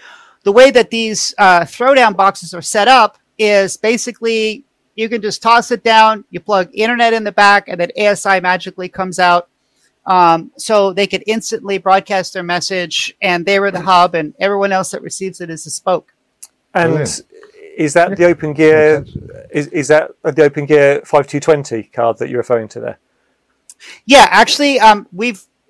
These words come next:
Speaker 1: sort of reimagined it, and now it's the fifty-two twenty. So it's, <laughs> it's already grown a generation. <laughs> But yeah, that's, uh, that's basically this card, which just, uh,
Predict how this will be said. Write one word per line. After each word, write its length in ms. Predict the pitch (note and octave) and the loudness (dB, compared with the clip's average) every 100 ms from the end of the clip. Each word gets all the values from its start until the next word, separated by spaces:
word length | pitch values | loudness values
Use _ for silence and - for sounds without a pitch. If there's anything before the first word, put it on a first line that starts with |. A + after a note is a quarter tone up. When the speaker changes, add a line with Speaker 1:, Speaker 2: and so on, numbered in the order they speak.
| - | -8
Speaker 1:
sort 340 | - B3+ C4+ | -2 0 2
of 100 | A#3 | 2
reimagined 640 | F#3+ B3 G3+ G#3 A#3 A3+ A3 | 0 -2 2 4 2 0 -2
it, 160 | B3+ - | -2 0
and 160 | F#3 | -2
now 220 | G3+ G#3+ | 2 2
it's 180 | A3+ - | 0 -4
the 80 | G3 | -10
fifty-two 680 | - - C#4 - A3+ G#3 F#3+ | -10 -6 -6 -6 -12 -10 -10
twenty. 440 | - F#3+ D#3 D3+ | -6 -4 -4 -8
So 240 | D3+ G#3 F#3+ | -4 -2 -2
it's, 400 | F3 - - - | -4 -10 -4 0
<laughs> 0 | |
it's 180 | B3 C#4+ | 2 4
already 260 | C#4+ C#4+ | 4 4
grown 280 | G#3 A3 A#3 | 2 2 4
a 60 | A3 | 2
generation. 720 | A3+ G#3+ G3 G3 G3+ F#3+ E3+ _ - | 0 -2 0 -2 -4 -12 -18 _ -16
<laughs> 600 | G#3+ - - - - - D3 - - - G#3 | -14 -14 -18 -10 -6 -4 -4 -6 -14 -16 -10
But 160 | G3+ G#3 | -6 2
yeah, 220 | A3 G3+ | 4 6
that's, 340 | G#3+ A#3 - | 4 2 2
uh, 380 | A#3 G#3 G3 F#3+ | 2 4 4 4
that's 220 | F#3+ A3+ - | 2 2 2
basically 460 | A#3 - A3+ G#3+ | 0 0 -4 -4
this 200 | G3+ G3 | -2 -4
card, 320 | - G3 F#3 | 2 2 2
which 240 | F3+ F3 - | -2 -12 -8
just, 300 | G3 - - _ _ | -6 -8 -14 _ _
uh, 420 | G#3 F#3+ F#3 F3+ | 4 6 6 4